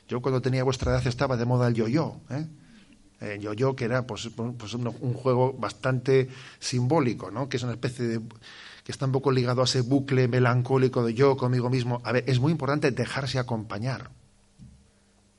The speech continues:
Dejar también que la experiencia de la Iglesia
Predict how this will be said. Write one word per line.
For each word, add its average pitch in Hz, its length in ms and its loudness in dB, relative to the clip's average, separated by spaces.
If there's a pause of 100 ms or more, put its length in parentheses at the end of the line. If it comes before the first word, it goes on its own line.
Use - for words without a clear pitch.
(1160)
Dejar - 300 -2
también 127 240 0
que 123 100 -2
la 113 60 0
experiencia 110 760 -2
de 95 80 -6
la 104 80 -4
Iglesia 131 540 -2